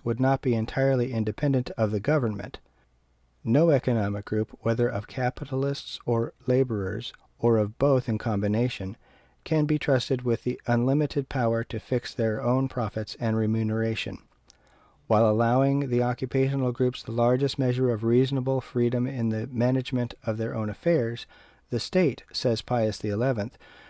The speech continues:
should perform the task which belong to it and which it alone can effectively accomplish, namely those of directing, watching, stimulating, and restraining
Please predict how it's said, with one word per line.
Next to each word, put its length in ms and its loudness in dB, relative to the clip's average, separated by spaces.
should 300 0
perform 440 2
the 80 2
task 460 -2
which 220 -2
belong 380 2
to 200 -8
it 280 -2
and 120 0
which 280 -2
it 180 2
alone 420 0
can 200 -2
effectively 520 -2
accomplish, 600 -6
namely 640 2
those 400 4
of 340 -2
directing, 640 -2
watching, 540 -4
stimulating, 800 -2
and 160 2
restraining 720 -2